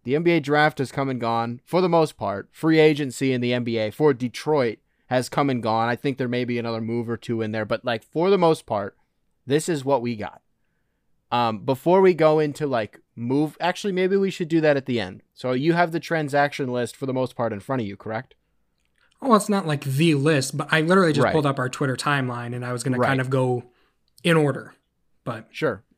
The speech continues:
Speaker 1: Draft night, go for it.
Speaker 2: Uh, draft night, I believe this happened on draft night. Sorry, I was
Speaker 1: It was Wednesday,
Speaker 2: The N B A,
Speaker 1: eighteenth.
Speaker 2: th-, the first thing that I had pulled up, 'cause I forgot to ask you if we wanted to go over this, the N B A announced their structure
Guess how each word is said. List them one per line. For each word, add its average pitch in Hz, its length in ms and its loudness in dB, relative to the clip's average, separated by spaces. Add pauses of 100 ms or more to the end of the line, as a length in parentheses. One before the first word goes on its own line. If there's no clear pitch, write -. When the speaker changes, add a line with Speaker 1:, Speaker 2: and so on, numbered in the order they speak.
(160)
Speaker 1:
Draft 135 300 -2
night, 104 200 -6
go 117 140 -2
for - 220 -10
it. - 60 -18 (1120)
Speaker 2:
Uh, 160 140 -4
draft 151 400 -4
night, 120 240 -8
I 147 80 -6
believe 143 720 -2 (720)
this - 140 -18
happened 131 420 -8
on 127 560 -10 (180)
draft 127 240 -12
night. 127 140 -12
Sorry, 131 180 -2
I 147 120 0
was 151 160 0
Speaker 1:
It - 60 -18 (380)
was 101 140 -20
Wednesday, 107 640 -6
Speaker 2:
The 180 180 6
N 220 100 4
B 185 160 4
A, 170 40 2
Speaker 1:
eighteenth. - 420 -4 (340)
Speaker 2:
th-, - 160 -6
the 165 140 -2
first 196 240 2
thing 170 140 -2
that 147 80 0
I - 20 0
had 139 160 -2
pulled 139 160 -4
up, 135 160 -4
'cause 135 100 -4
I 127 80 -4
forgot 131 280 -2
to - 120 -12
ask 139 240 -4
you 170 120 -2
if 143 100 -4
we 156 60 0
wanted 135 260 0
to 131 60 -6
go 123 100 -4
over 139 180 -2
this, 196 280 -4 (340)
the 151 140 0
N 170 100 2
B 165 140 2
A 165 100 -2
announced 143 460 -4
their 131 300 -4
structure 185 640 -4